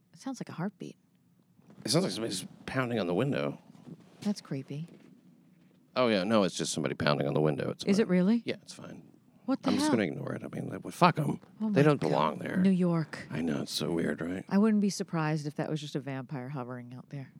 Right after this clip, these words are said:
Speaker 2: Yeah, like Salem's Lot.
Speaker 1: I loved Salem's Lot. Oh, my
Speaker 2: <laughs>
Speaker 1: God. That's it.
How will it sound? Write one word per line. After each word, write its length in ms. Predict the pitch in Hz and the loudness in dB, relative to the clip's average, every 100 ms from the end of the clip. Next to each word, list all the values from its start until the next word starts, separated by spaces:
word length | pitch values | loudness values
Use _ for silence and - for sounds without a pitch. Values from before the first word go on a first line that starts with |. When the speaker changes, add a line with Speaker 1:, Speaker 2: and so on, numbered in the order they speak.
| - - | -20 -6
Speaker 2:
Yeah, 180 | 85 87 | 2 4
like 180 | 82 - | 4 2
Salem's 440 | - 85 80 78 | 2 4 2 0
Lot. 360 | 78 78 76 - | 2 2 2 0
Speaker 1:
I 180 | - 269 | 2 4
loved 540 | 294 302 294 277 226 | 4 2 2 2 -2
Salem's 580 | - - 285 269 269 247 | -6 -2 0 0 -2 -4
Lot. 320 | 262 247 262 - - | -2 0 0 2 6
Oh, 260 | 254 294 | 8 8
my 380 | 240 277 254 196 - | 6 4 4 0 -2
Speaker 2:
<laughs> 100 | - | 0
Speaker 1:
God. 480 | 226 247 247 247 - | 6 8 8 6 4
That's 240 | 247 240 | 4 2
it. 140 | 247 | -4